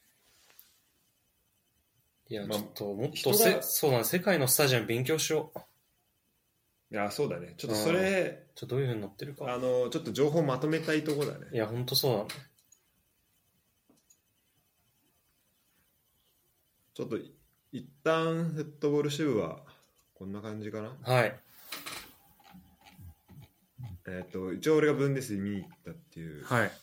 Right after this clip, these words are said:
Speaker 2: 話と。で、えっと、あ、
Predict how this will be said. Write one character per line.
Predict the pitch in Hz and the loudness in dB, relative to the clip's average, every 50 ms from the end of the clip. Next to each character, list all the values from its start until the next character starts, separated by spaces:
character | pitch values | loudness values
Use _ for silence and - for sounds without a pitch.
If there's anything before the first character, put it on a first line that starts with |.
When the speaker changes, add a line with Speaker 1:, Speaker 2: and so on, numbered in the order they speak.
| - - | -18 -16
Speaker 2:
話 | 87 87 85 85 - - - - | -14 -14 -12 -12 -14 -14 -14 -12
と。 | 82 80 - - - - - _ _ _ _ _ _ _ _ _ _ _ - - _ _ _ _ _ _ _ _ _ _ _ _ - - - _ _ _ - - _ _ _ _ _ _ _ _ _ - - - - _ _ _ _ _ _ _ _ - | -14 -14 -14 -16 -20 -20 -20 _ _ _ _ _ _ _ _ _ _ _ -20 -20 _ _ _ _ _ _ _ _ _ _ _ _ -20 -20 -20 _ _ _ -20 -20 _ _ _ _ _ _ _ _ _ -20 -20 -20 -20 _ _ _ _ _ _ _ _ -4
で、 | 104 104 104 98 - - - | -2 0 0 0 -2 -4 -6
え | 98 95 92 92 92 90 87 | -10 -8 -8 -8 -10 -10 -12
っ | - | -12
と、 | - 95 95 92 90 87 87 87 87 85 82 82 78 78 - - - _ _ _ _ _ _ _ _ _ _ - _ _ _ _ _ _ _ _ _ _ _ _ _ _ _ _ _ _ _ _ _ _ _ _ _ _ _ _ _ _ _ _ - | -12 -10 -10 -10 -10 -12 -12 -12 -14 -14 -14 -14 -14 -16 -18 -20 -20 _ _ _ _ _ _ _ _ _ _ -20 _ _ _ _ _ _ _ _ _ _ _ _ _ _ _ _ _ _ _ _ _ _ _ _ _ _ _ _ _ _ _ _ -2
あ、 | 117 113 104 78 - | -2 -2 -2 -2 -6